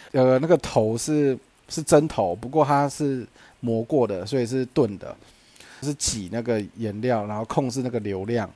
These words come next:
出来的流量。你挤太大力，它就会喷比较多；你挤轻一点，线条就会比较细。在那个客人的身上去做一些图案，去画这样子。那个时候单色的，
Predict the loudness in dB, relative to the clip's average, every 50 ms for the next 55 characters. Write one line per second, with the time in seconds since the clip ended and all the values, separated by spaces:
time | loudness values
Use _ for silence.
0 | _ _ _ _ _ _ _ _ _ _ _ _ _ _ _ _ _ -8 -6 -2
1 | 0 4 4 4 4 2 0 -2 -2 -4 -2 -2 -2 0 -2 -2 -2 -2 -2 4
2 | 4 6 6 8 6 6 6 4 4 4 2 2 2 0 0 0 0 0 0 0
3 | -2 -4 -6 -6 -4 -6 -4 -4 -6 -6 -6 -8 -6 -6 -6 -4 -4 -2 -2 -4
4 | -4 -2 -2 -2 -2 -2 -4 -4 -6 -6 -12 -14 -14 -8 -4 -4 -4 -4 -4 -8
5 | -8 -8 -6 -6 -6 -6 -6 -8 -10 -12 _ _ _ _ _ _ _ _ _ -6
6 | -4 -4 -2 -2 -4 -4 -6 -8 -10 -12 -12 -12 -10 -10 -8 -6 -6 -6 -6 -8
7 | -10 -12 -16 -18 -20 -20 -20 -20 -20 -20 -20 -20 _ _ -6 2 2 2 2 2
8 | -2 -6 -8 -6 -6 -6 -6 -4 -6 -6 -6 -6 -8 -10 -10 -10 -8 -6 -6 -4
9 | -4 -4 -6 -8 -8 -8 -12 -16 -12 -10 -10 -10 -10 -10 -14 -18 -12 -10 -10 -10
10 | -4 -4 -4 -4 -4 -6 -14 -16 -18 -18 -18 -20 -20 -20 _ _ _ _ _ _
11 | _ _ _ -20 _ _ -6 -2 0 2 4 4 2 2 0 0 4 6 8 8
12 | 8 6 4 2 -2 _ _ _ _ _ _ _ _ _ _ _ 6 6 6 6
13 | 4 2 4 6 6 6 4 2 -2 -6 -8